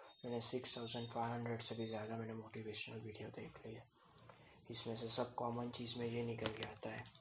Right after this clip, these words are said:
मैं दो तीन दिन मोटिवेट रहता हूँ, फिर नहीं रह पाता मोटिवेट। इसमें मेरी गलती नहीं है, ये मेरी इंटरनल और आज और एनवायरनमेंट का भी इश्यू है। मीन्स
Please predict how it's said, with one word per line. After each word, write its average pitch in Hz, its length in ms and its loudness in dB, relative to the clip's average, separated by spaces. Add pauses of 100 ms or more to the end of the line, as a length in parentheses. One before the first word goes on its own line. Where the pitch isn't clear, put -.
(540)
मैं 113 180 4
दो 117 140 8
तीन 120 220 6
दिन 120 180 2
मोटिवेट 110 540 2
रहता 104 240 -4
हूँ, 107 160 -4 (480)
फिर 110 320 0 (360)
नहीं 123 200 6
रह 113 240 6
पाता 110 260 -4
मोटिवेट। 107 580 -4 (1300)
इसमें - 360 4
मेरी 127 300 2
गलती 117 320 4
नहीं 123 200 0
है, 107 80 -2
ये - 760 -12
मेरी 117 240 6
इंटरनल 120 560 2
और 120 140 2
आज 117 280 8 (460)
और 123 280 6 (180)
एनवायरनमेंट 120 520 4
का 123 140 0
भी 117 140 0
इश्यू - 340 2
है। 110 140 -6 (460)
मीन्स 120 380 4